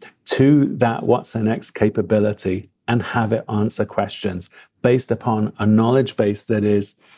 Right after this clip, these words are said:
maybe sourced from, um, a financial services firm's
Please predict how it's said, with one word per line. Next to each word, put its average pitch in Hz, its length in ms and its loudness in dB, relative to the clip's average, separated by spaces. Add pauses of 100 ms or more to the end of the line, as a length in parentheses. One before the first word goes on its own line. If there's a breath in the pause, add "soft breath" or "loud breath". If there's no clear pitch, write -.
(160 soft breath)
maybe 123 560 4
sourced 135 720 2
from, 110 640 0 (440 soft breath)
um, 110 360 -2 (240)
a 127 40 -6
financial 127 520 0
services 113 580 2
firm's 104 640 0